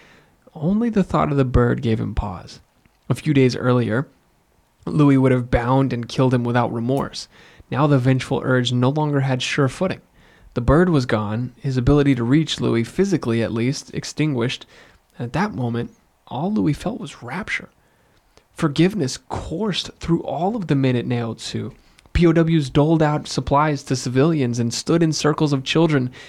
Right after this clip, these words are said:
handing out chocolate. Louis and other P O Ws brought food and clothing to the guards and asked them to take it,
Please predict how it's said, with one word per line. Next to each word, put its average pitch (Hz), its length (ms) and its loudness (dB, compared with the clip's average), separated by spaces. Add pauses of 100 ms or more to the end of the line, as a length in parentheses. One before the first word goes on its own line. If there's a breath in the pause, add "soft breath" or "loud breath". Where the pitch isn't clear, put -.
(100)
handing 170 300 2
out 151 180 0
chocolate. 147 460 -2 (560 soft breath)
Louis 156 240 6
and 135 80 2
other 139 160 6
P 139 180 4
O 131 60 6
Ws 127 340 4
brought 123 260 -2
food 151 320 4
and 120 140 0
clothing 143 360 2
to 120 120 -4
the 117 80 -2
guards 113 320 -2
and 120 140 0
asked 135 220 0
them 131 120 -2
to 139 100 -8
take 139 220 0
it, - 140 -2